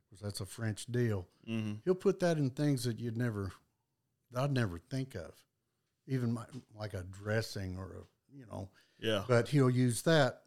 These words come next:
Speaker 1: He will also use a favorite steak sauce in stuff that you just normally wouldn't. Not a lot, just a little.
Speaker 2: Yeah.
Speaker 1: He always uses, at a minimum,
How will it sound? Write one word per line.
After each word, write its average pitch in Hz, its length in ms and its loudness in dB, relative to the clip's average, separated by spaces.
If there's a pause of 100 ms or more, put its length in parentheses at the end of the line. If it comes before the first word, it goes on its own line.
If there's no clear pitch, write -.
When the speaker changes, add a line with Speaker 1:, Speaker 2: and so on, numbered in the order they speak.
(200)
Speaker 1:
He 131 120 -8
will 113 160 2
also 131 300 0
use 117 480 0
a - 60 -8
favorite 110 440 -2
steak 151 320 -4
sauce - 580 -10 (480)
in 135 140 2
stuff 165 380 4
that 127 120 0
you 135 140 -4
just 131 300 -8
normally 160 420 6
wouldn't. 127 380 2
Not 151 180 2
a 240 60 0
lot, 240 440 -2
just 127 280 -12
a 123 40 -6
little. 123 480 -4
Speaker 2:
Yeah. 107 220 0 (760)
Speaker 1:
He 123 100 2
always 143 380 6
uses, 123 640 2 (100)
at 107 160 0
a - 20 4
minimum, 110 600 4